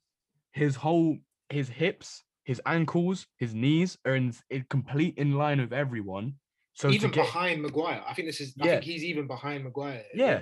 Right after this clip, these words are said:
Speaker 1: you know, 'cause you can see that line where Maguire is, isn't it?
Speaker 2: I am
Speaker 1: So
Speaker 2: in, I'm in disbelief, bro.
Speaker 1: so
Speaker 2: I just
Speaker 1: if to even get into that position where he may have an advantage 'cause his arm was ahead, and if they all stay in that line, his arm's ahead and he gets the ball,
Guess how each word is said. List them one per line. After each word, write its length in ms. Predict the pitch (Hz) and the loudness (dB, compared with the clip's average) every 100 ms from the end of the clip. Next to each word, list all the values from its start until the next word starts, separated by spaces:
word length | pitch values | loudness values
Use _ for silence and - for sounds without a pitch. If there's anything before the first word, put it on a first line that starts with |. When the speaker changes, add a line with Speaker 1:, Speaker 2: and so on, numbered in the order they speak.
| - | -2
Speaker 1:
you 120 | 147 | -2
know, 240 | 196 160 156 | 2 2 2
'cause 140 | 139 | 0
you 60 | 143 | 0
can 100 | 139 | 0
see 160 | 170 | 0
that 160 | 143 - | 0 0
line 200 | 147 139 | 0 0
where 100 | 120 | -2
Maguire 480 | 113 110 139 135 101 | -6 -4 -2 0 -2
is, 100 | 95 | -4
isn't 120 | 127 | -6
it? 100 | 92 _ _ _ _ | -6 _ _ _ _
Speaker 2:
I 160 | 170 165 | 0 2
am 80 | 151 | 4
Speaker 1:
So 160 | 147 | 4
Speaker 2:
in, 60 | 143 - - - - | 4 0 -2 -4 -6
I'm 180 | 151 147 | -8 -10
in 100 | 127 | -10
disbelief, 400 | 139 - 147 131 | -10 -10 -10 -10
bro. 120 | 113 117 | -14 -2
Speaker 1:
so 180 | 156 | -2
Speaker 2:
I 120 | 147 131 - | -2 -10 -12
just 160 | 127 | -4
Speaker 1:
if 200 | 175 - - - | -4 -4 -14 -4
to 220 | 180 185 | -2 0
even 260 | 214 196 | 2 2
get 160 | 147 175 | 4 4
into 220 | 180 175 | 4 2
that 160 | 151 127 | 0 0
position 360 | 123 123 - | -2 -4 -4
where 140 | 120 120 | -2 -2
he 140 | 120 | -2
may 160 | 127 139 | 0 0
have 160 | 131 123 | 0 -4
an 60 | |
advantage 460 | 117 127 127 120 104 | -6 -6 -6 -8 -14
'cause 140 | 110 | -12
his 120 | 107 - | -10 -2
arm 240 | 117 120 | 0 2
was 120 | 113 101 | 0 -2
ahead, 360 | - - 113 | -4 -2 -2
and 100 | 92 104 | -2 -4
if 80 | |
they 160 | - 113 | -2 0
all 200 | 143 143 | 2 0
stay 320 | - - 127 117 | -2 0 0 0
in 100 | 113 | -2
that 140 | 107 | -4
line, 260 | 117 117 104 | -2 -2 -4
his 140 | 98 98 | -8 -4
arm's 260 | 113 107 | -2 -2
ahead 200 | 104 104 | -4 -4
and 80 | 98 | -4
he 60 | 95 | -4
gets 220 | - - | -6 -6
the 100 | 107 | -8
ball, 280 | 110 110 | -2 -2